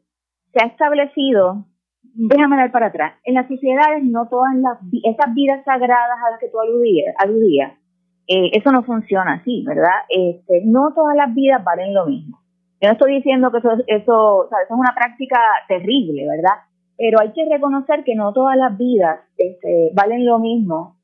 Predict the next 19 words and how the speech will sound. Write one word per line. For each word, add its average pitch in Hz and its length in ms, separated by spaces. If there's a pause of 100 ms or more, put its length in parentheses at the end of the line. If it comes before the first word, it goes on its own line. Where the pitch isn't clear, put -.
eh, 175 360
y 214 120
que 202 260
ese 226 120
es 262 80
uno 254 200
de 247 80
los 233 100
desafíos 202 440
mayúsculos 208 540
que 175 80
nosotros 165 460
tenemos, 196 460
porque 165 420 (380)
como 220 340
se 214 120
nos 202 200 (120)
ha 214 60
inculcado 254 1000